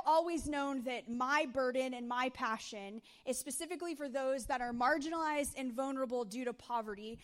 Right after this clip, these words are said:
specifically children, but really anybody in general, but specifically children.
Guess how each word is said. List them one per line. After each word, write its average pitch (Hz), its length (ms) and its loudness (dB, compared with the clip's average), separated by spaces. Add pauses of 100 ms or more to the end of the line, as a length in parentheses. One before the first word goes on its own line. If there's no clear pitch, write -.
(120)
specifically 320 800 -2
children, 196 760 -2 (640)
but 285 80 -6
really 370 260 2
anybody 262 520 2
in 208 100 -2
general, 180 340 -4
but - 140 -8
specifically 247 540 -8
children. 180 420 -12